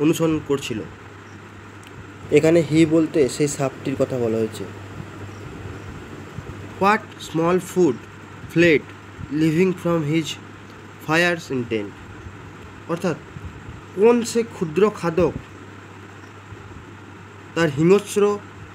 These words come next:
প্রবৃত্তি থেকে বেঁচেছিল। অর্থাৎ এখানে বলতে চাইছে সাপটি যে যাচ্ছিল এবং সেই ক্ষুধার্ত সাপটির থেকে কোন সেই ক্ষুদ্র খাদক যে কিনা বেঁচে ছিল।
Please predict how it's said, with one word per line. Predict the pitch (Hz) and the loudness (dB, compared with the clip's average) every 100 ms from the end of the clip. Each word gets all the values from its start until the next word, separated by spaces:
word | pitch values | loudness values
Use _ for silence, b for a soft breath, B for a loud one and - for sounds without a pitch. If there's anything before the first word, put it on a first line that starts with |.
| - - - - - | -18 -18 -18 -18 -8
প্রবৃত্তি | - 170 190 - 202 | 0 4 4 2 -4
থেকে | 170 170 175 110 107 - - - - | -2 0 0 0 -6 -16 -18 -20 -6
বেঁচেছিল। | 135 139 143 127 101 - - - - | -4 -2 -2 -4 -6 -12 -18 -20 -12
অর্থাৎ | 143 147 185 | -8 -4 -2
এখানে | 180 196 | 0 0
বলতে | 180 156 147 | 2 2 2
চাইছে | 170 180 139 101 - - - - - | 2 0 -4 -8 -10 -16 -18 -18 -14
সাপটি | - 139 - 185 | -4 -4 -2 -2
যে | 185 | 0
যাচ্ছিল | 147 147 - 160 110 110 - - - - - - | 0 -2 -2 -2 -2 -6 -16 -18 -18 -18 -18 -6
এবং | 135 151 156 156 | -2 0 0 -2
সেই | - 175 - - - - - - - - | 0 0 0 -8 -18 -18 -18 -18 -18 -8
ক্ষুধার্ত | 139 156 170 | 0 0 0
সাপটির | 180 175 156 175 170 | -4 -2 -4 -4 -6
থেকে | 170 165 - | -8 -10 -4
কোন | 160 196 | 0 0
সেই | 196 202 | -2 -6
ক্ষুদ্র | 196 175 147 170 | -4 -4 0 -2
খাদক | 185 160 156 156 - - - - - | 0 -4 -2 -2 -2 -12 -18 -18 -6
যে | 143 | -2
কিনা | 156 165 113 - - - - - | 0 0 -2 -8 -18 -18 -16 -6
বেঁচে | 120 139 175 | 0 2 2
ছিল। | 170 156 | 0 0